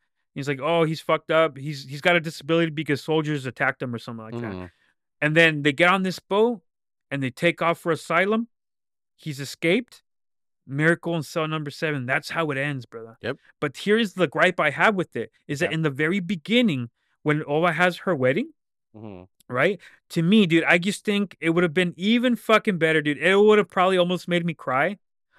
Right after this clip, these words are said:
Speaker 1: Let's say if, like, they fast forward to her walking down the aisle,
Speaker 2: Mm-hmm.
Speaker 1: and there's a, and a lot older Memo right there, like, in a suit, about to walk her down the aisle, and
Speaker 2: Hmm.
Speaker 1: they made it together.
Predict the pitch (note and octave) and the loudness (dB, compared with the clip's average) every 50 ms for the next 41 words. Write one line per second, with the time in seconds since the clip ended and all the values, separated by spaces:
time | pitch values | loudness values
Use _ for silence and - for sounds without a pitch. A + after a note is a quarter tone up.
0 | _ - D3 D#3 E3+ - - - F#3 F3+ F#3 F#3+ F3+ A#2+ D#3+ E3 D#3+ - - - | _ -2 2 2 2 2 0 0 2 4 4 4 2 4 4 4 4 4 0 -4
1 | D#3 D#3 C#3+ C3 A#2+ A#2+ _ C3 C#3+ D3 D#3 D#3 D#3 D#3+ D#3+ C#3 - - E3+ E3+ | -2 0 2 2 0 -2 _ -2 0 0 2 2 0 -2 -4 -6 -2 0 0 0
2 | E3 - - F3+ F3 F3 F3 - D#3+ C3+ - E3+ D#3+ D3 D3+ D3+ - - E3+ D3+ | 0 0 -2 0 0 0 0 -2 -6 -2 0 -2 0 2 0 -2 -2 -4 -6 -2
3 | D#3 D#3+ E3 D#3+ C#3+ C3+ B2+ B2+ D3+ F3+ G3+ G#3 _ _ - A#2+ B2+ C3+ C3+ A#2 | -2 -2 0 0 -2 0 0 2 2 0 0 -4 _ _ -12 -10 -8 -6 -6 -4
4 | A2 D3 D3 D3 E3 F3 F#3 F#3 D#3+ F3+ E3+ D#3 D3+ C#3+ - C3+ C#3 C#3 C3 B2+ | -4 -2 4 4 6 6 6 4 2 4 4 4 4 2 0 -4 -4 -2 -2 0
5 | C3+ D#3+ F#3+ F#3+ - F3 F#3 G3 G3 F3 F#3 E3+ D#3+ E3+ F3 D#3+ C#3 A#2+ A#2 - | 4 4 2 2 2 0 -2 -2 0 0 0 2 4 4 4 4 2 -2 -4 -8
6 | _ _ _ _ _ _ - D3+ D#3+ E3 - - F#3 F3+ F3+ F3 F3 F#3 F3+ E3+ | _ _ _ _ _ _ 0 0 0 2 2 2 2 4 4 2 0 0 -2 -2
7 | D#3 - - F#3 D#3+ C#3+ C3 D#3+ D#3+ D#3+ - - D#3+ C#3 C#3 D#3 D#3 - E3+ D#3 | -2 -2 0 2 2 2 4 4 2 2 2 0 -2 0 2 2 0 0 -4 -4
8 | C#3 D3+ D3+ D3+ D3 C#3 C3 B2+ A#2+ A#2+ A#2 A2+ - _ _ _ _ _ _ _ | -2 0 0 0 0 0 0 0 0 0 -2 -4 -8 _ _ _ _ _ _ _
9 | _ _ _ - C3+ C#3 C#3 C#3 C3+ C#3+ D#3 D#3+ D#3 C#3 - - C3+ A#2+ B2 A#2+ | _ _ _ -6 -4 -2 0 0 2 4 4 4 2 0 -4 -8 -10 -6 -4 -4
10 | A#2 A2+ G#2+ | -4 -4 -8